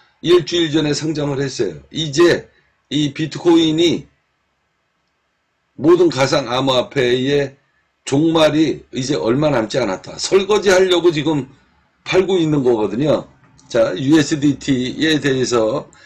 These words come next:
방송이 좀 길어지니까 다음 영상으로 여러분들한테 녹음하도록 하겠습니다. 다시 한번 말씀드립니다. 여러분들이, 제가 분명히 제가 이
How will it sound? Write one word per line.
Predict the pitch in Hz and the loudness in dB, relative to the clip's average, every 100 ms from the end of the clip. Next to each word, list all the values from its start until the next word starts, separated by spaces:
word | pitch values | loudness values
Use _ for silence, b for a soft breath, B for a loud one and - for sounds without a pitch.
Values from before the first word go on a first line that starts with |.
| b b b | b b b
방송이 | - 135 147 165 151 | -2 0 2 2 2
좀 | 156 | 0
길어지니까 | 143 135 160 127 131 113 147 135 - - - | 0 0 0 0 -2 0 4 2 2 -16 -20
다음 | - 107 131 147 | -10 -4 0 0
영상으로 | 131 123 117 117 98 117 - | 0 -2 -2 -4 -2 -4 -4
여러분들한테 | 107 104 101 98 90 101 139 | -4 -4 -6 -6 -6 -6 -6
녹음하도록 | - 190 113 107 160 131 - | -6 -4 -4 -4 -6 -8 -8
하겠습니다. | 110 101 85 87 73 71 B B B B B | -6 -6 -6 -10 -12 -16 B B B B B
다시 | 117 123 | 0 2
한번 | 170 156 151 | 2 2 2
말씀드립니다. | 123 113 113 98 98 87 80 80 95 | 2 0 -2 -2 -2 -4 -8 -10 -10
여러분들이, | - 131 151 147 135 143 143 | -2 0 0 0 0 0 -2
제가 | 127 127 131 | -2 -4 -2
분명히 | 139 185 185 170 180 - - b b b b _ | -2 0 2 2 0 -4 -14 b b b b _
제가 | - 143 165 147 - | -2 2 4 2 0
이 | 143 175 180 165 135 95 | -4 0 0 0 0 -4